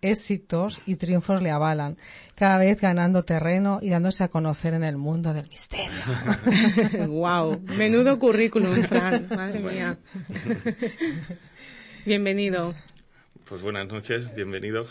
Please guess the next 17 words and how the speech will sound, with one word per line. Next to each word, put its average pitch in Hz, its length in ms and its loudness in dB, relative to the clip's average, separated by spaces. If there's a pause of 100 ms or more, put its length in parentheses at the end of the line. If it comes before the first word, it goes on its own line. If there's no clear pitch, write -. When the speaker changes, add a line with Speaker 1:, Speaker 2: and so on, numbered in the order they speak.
Speaker 3:
y 107 120 -12
muchas 104 300 -6
gracias 101 460 -8 (100)
por, 90 240 -12 (320)
por 92 100 -12
la 90 80 -10
invitación. 90 540 -12 (720)
Bueno, 107 400 -6 (120)
lo 92 240 -12
que, 92 380 -8
es, 92 580 -14
lo 104 220 -14
que 98 80 -16
pone 104 220 -6
ahí 107 160 -2
en 104 180 -4
la, 90 220 -6